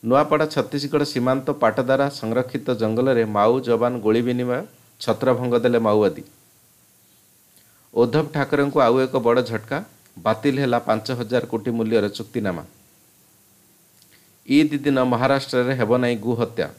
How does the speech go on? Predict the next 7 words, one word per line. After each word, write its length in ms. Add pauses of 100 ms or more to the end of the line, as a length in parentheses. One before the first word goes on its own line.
(140)
ଡିଜିପିଙ୍କୁ 600
ଚିଠି 280
ଲେଖି 240
ଦିଆଗଲା 420
ନିର୍ଦ୍ଦେ-, 320
ନିର୍ଦ୍ଦେଶ। 440 (220)
ମହାରାଷ୍ଟ୍ର 460